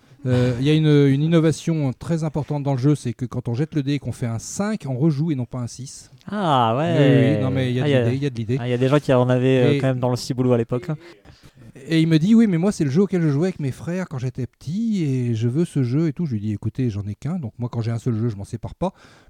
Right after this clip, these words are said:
Speaker 1: Mais je sais où je peux en trouver un deuxième, donc je vais essayer de vous en trouver un. » Donc je lui ai trouvé un jeu et puis il est venu le chercher. Il allait de Paris à Grenoble. Il a fait un détour par Lyon pour venir le chercher.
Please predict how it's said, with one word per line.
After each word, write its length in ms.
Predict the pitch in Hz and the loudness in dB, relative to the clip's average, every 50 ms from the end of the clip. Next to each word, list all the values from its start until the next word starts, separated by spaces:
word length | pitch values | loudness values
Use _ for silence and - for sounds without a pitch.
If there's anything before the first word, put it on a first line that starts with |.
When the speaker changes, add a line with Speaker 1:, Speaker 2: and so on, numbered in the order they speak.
| _ | _
Speaker 1:
Mais 280 | - 110 131 143 151 147 | -4 -2 0 2 2 2
je 120 | 123 135 139 | 4 2 2
sais 160 | - - 190 | 2 2 2
où 40 | 202 | 2
je 60 | 165 | 2
peux 100 | - - | 0 -2
en 80 | 175 156 | -4 -4
trouver 220 | - - 156 147 | -2 -2 -2 -2
un 60 | 143 139 | -2 0
deuxième, 400 | 135 135 123 139 185 202 196 151 | 0 -2 0 0 -2 -2 -4 -4
donc 180 | 127 147 147 | -6 -6 -6
je 80 | 123 117 | -4 -4
vais 80 | 120 | -4
essayer 180 | 120 107 - 180 | -4 -4 -4 -6
de 60 | 175 | -4
vous 100 | 170 156 | -2 -2
en 80 | 147 135 | -2 -2
trouver 240 | - - 139 117 90 | -4 -4 -6 -6 -6
un. » 60 | 78 - _ _ _ _ _ _ _ _ _ - | -8 -12 _ _ _ _ _ _ _ _ _ -10
Donc 100 | 117 117 | -8 -6
je 60 | 98 | -4
lui 80 | 117 123 | -2 -4
ai 40 | 117 | -2
trouvé 260 | - 120 120 104 104 | -4 -4 -4 -4 -4
un 100 | 98 107 | -4 -4
jeu 360 | 101 107 147 208 269 285 254 | -2 0 0 0 0 0 -2
et 60 | 139 98 _ | -4 -6 _
puis 1040 | - 127 127 123 113 107 101 98 92 92 92 95 92 90 90 92 92 90 92 92 92 | -12 -10 -8 -8 -8 -8 -8 -10 -10 -12 -12 -12 -14 -14 -14 -14 -14 -14 -14 -12 -8
il 80 | 101 | -8
est 40 | 95 | -4
venu 100 | 85 127 | -2 -2
le 60 | 143 123 | -2 -2
chercher. 480 | - - 101 - - - 131 160 190 | -4 -8 -8 -8 -8 -8 -6 -6 -4
Il 160 | 175 123 98 | -4 -4 -4
allait 260 | 98 92 90 101 101 98 | -6 -6 -8 -8 -8 -8
de 120 | 92 98 | -8 -10
Paris 360 | - - 101 - 120 123 110 | -10 -10 -10 -8 -8 -6 -6
à 100 | 98 90 | -6 -8
Grenoble. 360 | 92 90 98 107 117 156 160 | -8 -6 -6 -4 -4 -4 -4
Il 60 | 113 85 | -4 -6
a 40 | |
fait 120 | - - 101 | -8 -10 -10
un 60 | 92 | -8
détour 340 | 92 110 135 127 - 151 127 | -6 -6 -4 -2 -2 -4 -4
par 160 | - - 95 | -6 -10 -8
Lyon 160 | 101 107 120 120 | -6 -6 -6 -6
pour 140 | - 95 | -8 -10
venir 160 | 95 95 95 98 | -14 -12 -12 -12
le 40 | |
chercher. 460 | 95 - - 92 - - 123 135 165 | -12 -10 -12 -12 -8 -6 -6 -6 -6